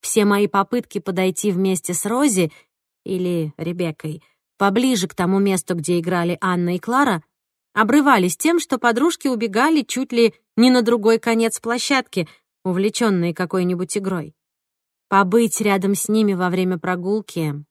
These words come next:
было все равно, что пытаться поймать воду. Поэтому оставалось просто набраться терпения и не упустить шанс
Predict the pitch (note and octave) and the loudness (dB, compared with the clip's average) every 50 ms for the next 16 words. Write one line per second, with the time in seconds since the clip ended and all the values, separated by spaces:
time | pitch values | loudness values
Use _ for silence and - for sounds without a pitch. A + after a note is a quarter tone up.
0 | _ _ - - G3 G3 C4+ D4+ D4+ B3+ A3 - - - G3+ G3 F#3+ F3+ F#3 F#3+ | _ _ -8 -2 2 4 4 4 4 2 0 -2 -2 -2 0 0 0 0 0 0
1 | G#3 G#3+ - - F3+ D#3+ - F3 E3 - - F#3 F#3 - - E3+ - - F3 E3+ | -2 -2 -4 -4 -8 -8 -6 -6 -6 -4 -4 -6 -4 -4 -8 -8 -6 -4 -4 -2
2 | E3 F3 E3+ F3 - - E3+ D3+ D#3+ E3+ E3 D3 C#3 C#3 C#3 D3 _ _ _ _ | -2 -2 -2 -4 -6 -6 -8 -6 -4 -4 -4 -4 -6 -10 -12 -14 _ _ _ _
3 | _ _ _ _ _ _ _ - - F#3+ A#3+ C4+ - A#3 A3 G#3+ G3+ G3 - - | _ _ _ _ _ _ _ -8 -4 -2 -2 0 2 2 2 2 2 0 0 0
4 | F#3+ F#3 F#3+ G3+ G#3 G3 F#3+ - - - - A3 A#3 A#3+ A3+ - - G3+ F#3 F3+ | 0 2 2 2 2 0 0 -2 -4 -4 0 0 2 2 0 -2 -4 -4 -2 -2
5 | F3 E3+ F3+ F3 F3 F3 - - E3 E3 - E3 E3 - - F#3+ F#3+ G#3+ A#3+ B3 | -2 -2 -2 -2 -2 -2 -4 -6 -10 -8 -8 -8 -10 -8 -6 -6 -4 -4 -4 -6
6 | B3 B3 B3 _ _ _ _ _ _ _ _ _ _ _ _ _ _ - - C4 | -6 -8 -12 _ _ _ _ _ _ _ _ _ _ _ _ _ _ -2 2 4
7 | B3+ B3+ B3+ B3+ A3+ - A#3 A3+ - - - A#3 G3 - - - G#3 F#3+ E3+ C#3+ | 4 4 4 2 0 -2 -4 -6 -6 -6 -6 -6 -6 -6 -4 -2 0 0 0 0
8 | C3 C3+ - - | -4 -6 -8 -10